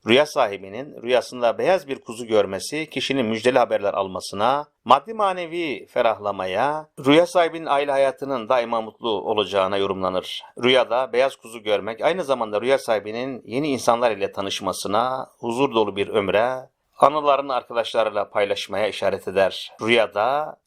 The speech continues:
kuzu sürüsü görmek ise rüya sahibinin beklediği haberlerin iyi yönde gelişmesine,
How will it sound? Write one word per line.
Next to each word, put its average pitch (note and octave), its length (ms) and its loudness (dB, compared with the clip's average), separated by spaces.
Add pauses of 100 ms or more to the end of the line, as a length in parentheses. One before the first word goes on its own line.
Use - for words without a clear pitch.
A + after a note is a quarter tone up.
(120)
kuzu E3+ 240 -2
sürüsü C#3 380 0
görmek A#2+ 380 2
ise C3+ 420 -2
rüya C#3+ 220 0
sahibinin C3+ 720 -4 (240)
beklediği D3+ 420 2
haberlerin C#3 680 0 (200)
iyi F3 220 2
yönde A2+ 420 0 (180)
gelişmesine, A#2 1080 -2